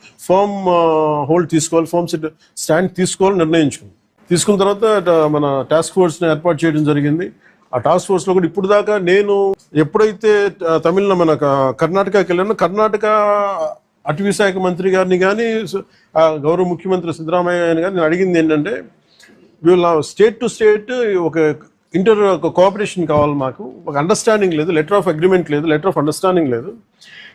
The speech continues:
ఎందుకంటే నేపాల్లో మన ఆంధ్రాకి చెందిన ఎర్రచందనం అక్కడ దొరికితే, ఎర్రచందనం majorly is in ఆంధ్ర,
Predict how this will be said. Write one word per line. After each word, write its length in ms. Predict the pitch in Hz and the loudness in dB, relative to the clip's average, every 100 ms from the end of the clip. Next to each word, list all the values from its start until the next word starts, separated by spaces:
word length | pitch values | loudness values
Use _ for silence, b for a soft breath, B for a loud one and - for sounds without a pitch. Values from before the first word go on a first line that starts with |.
| - | 0
ఎందుకంటే 380 | 180 226 226 240 | 2 2 2 0
నేపాల్లో 1000 | 185 165 220 - 233 233 220 233 247 - - | 2 4 2 2 0 2 0 0 0 -4 -6
మన 160 | 156 196 | -2 2
ఆంధ్రాకి 720 | 196 180 160 208 220 226 - | 2 2 2 2 2 2 0
చెందిన 220 | 214 202 | -2 0
ఎర్రచందనం 640 | 202 196 180 185 202 196 196 | 0 2 2 2 0 -2 0
అక్కడ 200 | 180 156 | 0 0
దొరికితే, 320 | 151 147 143 | 0 0 -2
ఎర్రచందనం 680 | 143 127 117 135 185 220 220 | -4 -6 -6 -2 0 2 2
majorly 320 | 196 202 214 | 2 2 0
is 80 | 214 | -2
in 60 | 196 | 0
ఆంధ్ర, 320 | 160 170 120 | 0 0 -2